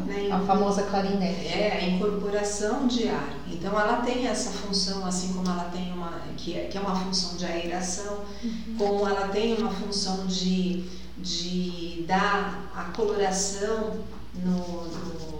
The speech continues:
Speaker 1: num
Speaker 2: Na
Speaker 1: pão, numa
Speaker 3: Uhum.
Speaker 1: torta, por conta dos carotenoides da gema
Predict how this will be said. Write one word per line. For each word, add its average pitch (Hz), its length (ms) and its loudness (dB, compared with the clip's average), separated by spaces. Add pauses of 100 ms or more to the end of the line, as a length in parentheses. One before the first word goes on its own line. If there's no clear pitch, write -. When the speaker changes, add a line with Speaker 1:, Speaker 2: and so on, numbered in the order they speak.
(280)
Speaker 1:
num 185 100 2
Speaker 2:
Na 190 200 6
Speaker 1:
pão, 190 560 2
numa 113 300 4
Speaker 3:
Uhum. 180 100 -2
Speaker 1:
torta, 196 500 2
por 196 240 -2
conta 190 280 -2
dos 226 260 0
carotenoides 185 1200 -2
da 180 160 -2
gema 180 260 0